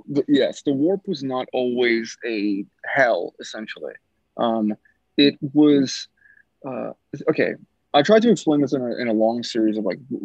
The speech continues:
voice notes on, on Twitter the other day, but I, I think I, I can put it better now. The warp is essentially an ocean, okay? Uh, and the water is made up of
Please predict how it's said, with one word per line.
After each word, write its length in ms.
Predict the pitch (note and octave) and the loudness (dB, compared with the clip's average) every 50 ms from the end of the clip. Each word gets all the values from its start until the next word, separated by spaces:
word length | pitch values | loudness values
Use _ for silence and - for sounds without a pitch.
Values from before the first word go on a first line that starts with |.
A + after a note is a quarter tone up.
| B2 A#2+ | -8 -2
voice 320 | B2 A#2 A#2 A#2+ A#2+ - - | 2 2 2 2 0 0 0
notes 320 | C#3 C3 C3 C#3 - - | 2 4 4 2 2 0
on, 180 | C3 A2 G2 F#2 - - - _ _ | -4 -6 -6 -8 -12 -20 -20 _ _
on 200 | F2 G2 G#2+ G#2+ - _ _ - | -6 -6 -6 -6 -10 _ _ 2
Twitter 200 | - C#3 C3+ C3 | 4 4 6 8
the 80 | C3+ | 8
other 100 | C3 B2+ | 8 8
day, 160 | B2+ C3 C3 | 8 6 6
but 200 | B2 A2+ A#2 A2 - - - C3 - - _ - - - - - | 6 4 2 0 0 -2 -10 -12 -12 -12 _ -6 -6 -4 -2 0
I, 80 | A2 - - C#3 | -2 0 0 -2
I 60 | D3 | 0
think 160 | - E3+ D#3+ | 2 4 4
I, 200 | D#3+ C#3 - - | 4 4 4 0
I 60 | B2+ | 0
can 200 | - C#3 A#2 G#2+ - _ _ | 0 0 -4 -4 -8 _ _
put 100 | C#3 A2+ | -2 -2
it 120 | F#2+ - | 0 -2
better 220 | A2 G#2+ G#2 F2+ | -4 -6 -6 -8
now. 260 | D#2 D#2 C2+ C2 C2 _ _ _ - _ _ | -12 -14 -14 -16 -16 _ _ _ -20 _ _
The 120 | - D3+ D3 | 2 4 6
warp 260 | D3+ F#3+ A3 A3+ B3 | 8 8 6 6 4
is 100 | A3+ F#3 | 2 2
essentially 680 | E3+ - - D#3 C#3 - D3 B2+ B2 B2 A#2+ A2+ - - _ _ _ _ _ _ _ _ _ _ _ _ | 0 0 -2 -2 0 0 0 0 2 2 0 -2 -4 -8 _ _ _ _ _ _ _ _ _ _ _ _
an 100 | C#3 C3 - | -4 -2 0
ocean, 420 | C3 B2 A#2 - - - - - _ _ _ _ _ _ _ _ _ _ _ _ _ _ - | -2 -2 -2 -4 -6 -8 -14 -18 _ _ _ _ _ _ _ _ _ _ _ _ _ _ -20
okay? 300 | - - G2 F2 - - _ _ _ _ _ _ _ _ - | -14 -10 -10 -10 -10 -12 _ _ _ _ _ _ _ _ -4
Uh, 160 | - B2 - - | -4 -4 -2 -2
and 180 | - C#3 C3 C3 | -2 -2 0 0
the 60 | B2+ | -2
water 500 | A#2+ B2 B2+ C#3+ D#3 E3+ E3 E3+ D#3 - | -2 0 2 2 2 4 4 4 2 2
is 160 | D3 C3+ B2 | 2 -2 -2
made 220 | C3 B2+ B2 B2 | -2 -4 -2 -2
up 160 | B2 A2+ - - | -2 -2 -4 -6
of 200 | A2+ G#2+ G#2 | -8 -8 -8